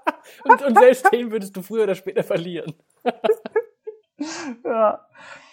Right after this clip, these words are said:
Speaker 2: Deswegen tue ich, habe ich mir da sowieso schon schwer getan. Aber, äh, grad zu sehr würzigen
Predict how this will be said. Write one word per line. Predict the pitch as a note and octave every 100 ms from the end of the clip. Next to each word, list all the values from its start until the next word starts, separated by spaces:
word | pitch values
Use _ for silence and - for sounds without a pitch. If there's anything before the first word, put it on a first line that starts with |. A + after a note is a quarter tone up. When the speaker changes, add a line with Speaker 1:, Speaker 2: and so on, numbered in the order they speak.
| _ _ _ _
Speaker 2:
Deswegen | G#3 F#3+ - G3+ F#3+ F#3+
tue | - A3+
ich, | G3+
habe | F#3+ G3
ich | F3
mir | F#3
da | E3+
sowieso | E3+ F#3 F3 A3 C4
schon | F#3+ D#3+
schwer | D#3+ D#3
getan. | D#3+ E3 D#3+ E3+ B3 - _ _ _
Aber, | D#3+ E3 F#3 G#3+ G#3+ G#3+ -
äh, | A3+ F3+
grad | F3 - F#3 G3+
zu | A3
sehr | E3+ - - F3+ F#3 F3
würzigen | B3 - A3+ F3 F3 E3+ E3+